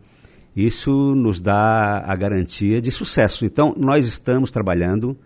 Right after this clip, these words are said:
para, hum, ah, repetir a premiação ou similar, né? Para isso, a gente tem que fazer a Assembleia, discutir também na Assembleia, porque para fazer isso, nós precisamos atualizar os valores e vamos fazer, como já fizemos,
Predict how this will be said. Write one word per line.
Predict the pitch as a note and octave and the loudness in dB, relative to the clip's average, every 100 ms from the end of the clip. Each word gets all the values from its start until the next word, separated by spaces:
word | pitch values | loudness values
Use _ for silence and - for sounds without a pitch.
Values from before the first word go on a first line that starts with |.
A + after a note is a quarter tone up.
| _ _ - _ _ _ - | _ _ -20 _ _ _ 0
para, | F2 F#2 G2 G#2+ A#2 F#2+ B1 - - | 4 6 4 4 0 -4 -12 -20 -8
hum, | G#2+ G2+ G#2 | 0 0 2
ah, | G2+ F#2+ F2+ F2 | 0 -2 -4 -2
repetir | E2+ C#3+ F3 - F#3+ A#3 | 0 2 2 2 4 4
a | |
premiação | - A2+ G#2+ F#2 C#3 C#3+ D#3 - | 4 2 0 0 0 0 0 -6
ou | - G2 | -8 -8
similar, | - C#3 B2+ G2 D2+ | -2 2 4 2 0
né? | F2 A#2+ A#2 _ - - - - _ _ | 0 0 -4 _ -20 -20 -20 -20 _ _
Para | A2 G#2+ G2+ | 4 6 6
isso, | G#2 - | 4 2
a | |
gente | B2 B2+ - | -2 -2 -2
tem | G2+ | -6
que | - | -4
fazer | F#2+ | -6
a | G2+ | -4
Assembleia, | - F#2 F#2+ D#2 - | -4 -4 -6 -8 -10
discutir | F#2+ - B2 C3+ | -8 -6 -8 -6
também | - G2+ G2+ | -4 -2 0
na | |
Assembleia, | G#2 B2+ G#2+ A#2 C3+ | -2 -2 -2 0 -2
porque | C3+ A#2+ | -2 -4
para | C#3 - - F3 A#3+ G#3+ | -6 -4 -2 2 4 4
fazer | - A#2+ G#2+ A#2 | 2 0 2 2
isso, | B2 - B3 | 2 -2 -6
nós | A#3 A#2+ | -4 -4
precisamos | - A2+ G#2 A2 C#3+ C#3+ - - - | -4 -6 -2 0 -2 -4 -16 -20 -10
atualizar | A2 G#2+ A#2 G2+ F2 A#2 | -6 -2 0 0 0 0
os | D#3 | 2
valores | D#3 C3 B2+ B2+ - - - - - - - | 2 2 2 0 -8 -20 -20 -20 -20 -14 -2
e | F3+ | 0
vamos | G#3 D3 E3+ E3 | 4 4 4 4
fazer, | - A2+ A#2+ C3+ | 0 0 0 0
como | C3+ | 0
já | B2+ A#2 | 0 -2
fizemos, | A2 A#2 C3 - | -2 0 0 -4